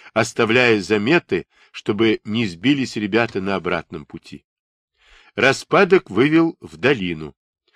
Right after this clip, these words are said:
Иван едва не завопил от радости. Вдоль ручья купами росла черемуха. Высокие раскидистые деревья чернели обильной ягодой.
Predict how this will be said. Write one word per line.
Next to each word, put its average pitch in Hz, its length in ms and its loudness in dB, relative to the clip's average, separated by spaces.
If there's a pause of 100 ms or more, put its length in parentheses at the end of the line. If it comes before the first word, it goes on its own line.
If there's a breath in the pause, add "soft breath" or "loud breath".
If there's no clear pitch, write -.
(460 soft breath)
Иван 131 400 4
едва 135 680 2 (140)
не 104 240 -2
завопил 123 600 -2
от 104 160 -8
радости. 78 640 -8 (240)
Вдоль 113 540 2
ручья 98 720 -2 (840)
купами 107 680 0 (160)
росла 110 580 -2
черемуха. 101 800 -8 (460 soft breath)
Высокие 120 720 2
раскидистые 107 760 -2
деревья 107 500 0
чернели 113 800 -2
обильной 110 640 -4
ягодой. 80 640 -8